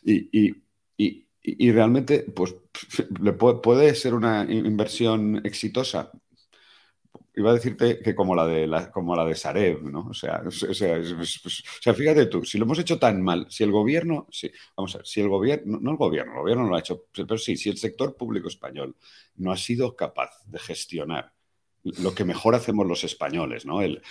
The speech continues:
el gran, el, don-, don-, donde el pool de talento, el talento inmobiliario en España, yo creo que no, que no se discute, ¿no? O sea, es un sector con un profundo arraigo en el,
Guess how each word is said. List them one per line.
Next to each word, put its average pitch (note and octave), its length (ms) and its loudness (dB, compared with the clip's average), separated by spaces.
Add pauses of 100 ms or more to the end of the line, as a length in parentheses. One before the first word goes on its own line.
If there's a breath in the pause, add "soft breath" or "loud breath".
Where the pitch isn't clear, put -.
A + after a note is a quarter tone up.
(120 loud breath)
el E2+ 220 0
gran, G2+ 300 2
el, F#2 180 -2
don-, E2 160 -6
don-, F2+ 220 -2
donde F2+ 320 0
el F2+ 100 0
pool C#3 240 0
de G2+ 120 2
talento, D#2 500 -2
el B1+ 80 -10
talento F2 320 -4
inmobiliario F2+ 580 0
en D2 80 -8
España, G2 460 -4
yo A#1+ 160 -16
creo D2 180 -10
que D2 100 -10
no, C2 300 -14
que - 140 -20
no C2 160 -16
se D#2 140 -14
discute, A2 500 -2
¿no? - 80 -16
O - 20 -14
sea, - 380 -8
es - 160 -8
un C2+ 80 -18
sector F2 440 -2 (280 loud breath)
con E2+ 160 0
un E2+ 100 2
profundo G2 580 4
arraigo E2+ 600 4
en C#2+ 140 -10
el, C#2 220 -12